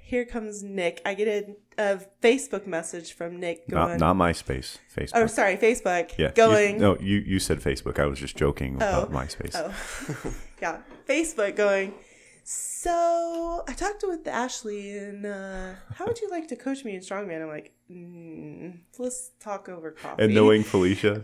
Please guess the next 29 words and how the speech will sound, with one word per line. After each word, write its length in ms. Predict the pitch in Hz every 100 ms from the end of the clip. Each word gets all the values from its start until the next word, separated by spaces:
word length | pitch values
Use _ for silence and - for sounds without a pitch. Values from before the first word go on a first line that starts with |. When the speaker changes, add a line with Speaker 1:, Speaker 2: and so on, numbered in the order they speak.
| -
Speaker 2:
just 180 | 98 98
knowing 280 | 85 87
Felicia, 320 | 87 92 87 87
she, 140 | -
her, 120 | 78 82
her 440 | 95 92 - 90
immediate 300 | 87 90 90
response 520 | 80 82 - 82 85 82
looking 280 | 82 87
at 100 | 80
that 120 | 78 67
was 100 | 71
like, 160 | 71
"No." 280 | - 78 65 - _ -
<laughs> 320 | - - _ 135
Just, 220 | - 135
just 180 | 139 -
Speaker 1:
Yeah, 120 | 190
Speaker 2:
immediately. 380 | 110 90 - -
Speaker 1:
'cause 80 |
I'm 80 | -
Speaker 2:
Nope. 200 | - 92 -
Speaker 1:
like, 80 | 240
"Nah, 120 | 226
I 220 | 226 220 202
don't." 120 | 190
Speaker 2:
Nope. 140 | 147 - - 147
Speaker 1:
<laughs> 220 | - 214
Because 580 | 294 277 339 381 226 208